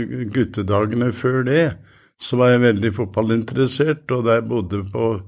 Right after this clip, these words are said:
siste barnehjemmet mitt, var Vøyen guttehjem ute i Bærum. Og da spilte jeg fotball på småguttelaget, lilleputtlaget til Modø i Sandvika, og var ivrig med der.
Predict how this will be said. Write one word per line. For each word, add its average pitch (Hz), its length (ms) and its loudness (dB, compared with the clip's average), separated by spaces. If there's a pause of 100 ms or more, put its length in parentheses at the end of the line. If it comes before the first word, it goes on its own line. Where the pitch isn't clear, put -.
(160)
siste 120 420 -2
barnehjemmet 101 540 -2
mitt, 143 220 -2
var 113 160 2
Vøyen 107 380 2
guttehjem 117 520 0
ute 107 180 -2
i 113 40 2
Bærum. 120 480 0 (640)
Og 120 460 4
da 120 220 4
spilte 117 420 -2
jeg 120 220 2
fotball 107 500 0
på 120 100 -2
småguttelaget, 110 840 0
lilleputtlaget 110 880 0
til 113 100 0
Modø 110 400 2
i 110 40 0
Sandvika, 113 640 0 (640)
og 117 160 -2
var 131 160 4
ivrig 110 440 4
med 107 240 0
der. 101 240 -2